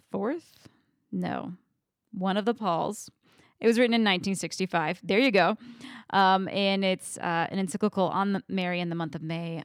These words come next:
um, subtitled Mar-, uh, Prayers During May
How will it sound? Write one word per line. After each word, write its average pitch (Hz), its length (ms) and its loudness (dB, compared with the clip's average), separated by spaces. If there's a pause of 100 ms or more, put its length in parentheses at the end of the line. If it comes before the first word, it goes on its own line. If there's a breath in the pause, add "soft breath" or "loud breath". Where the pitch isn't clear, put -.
um, 156 440 -8 (100)
subtitled 180 500 -2
Mar-, 185 440 -2 (180)
uh, - 140 -6 (180)
Prayers 262 440 4
During 226 420 4
May 196 360 2